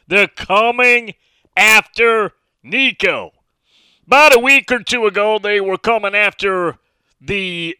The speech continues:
Jaden Rashada situation down in Florida. Of course, he's not there. And the N C A A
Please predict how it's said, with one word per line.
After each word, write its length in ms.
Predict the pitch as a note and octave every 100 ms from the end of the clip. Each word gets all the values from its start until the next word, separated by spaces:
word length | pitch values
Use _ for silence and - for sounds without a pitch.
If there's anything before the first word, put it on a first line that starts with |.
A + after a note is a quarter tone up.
| D3
Jaden 240 | A3+ A3
Rashada 680 | E3 E3+ - A#3 G3+ D#3 A#2 -
situation 840 | - G#3+ - E3+ D#3+ C#3+ F3 E3
down 240 | D#3 D#3+
in 100 | C#3+
Florida. 380 | A#2+ F3 F#3 C3
Of 80 | D#3
course, 200 | D3+ C3+
he's 180 | D3+ A#2
not 280 | D#3 A#2+ -
there. 400 | D3+ B2 G2 B2+ _ _ _ _ _ _ _ _ _ _ _ _ _ _ _ _ _ - D#3+
And 800 | E3+ F#3 F#3+ F#3+ F#3 F#3 E3+ - D#3+
the 320 | G3 G#3 A3
N 160 | D4+
C 320 | C4+ C#4 C4+ A#3+
A 240 | A3+ A3+ G#3+
A 640 | G#3 A#3 A3 G#3 G3+ D#3+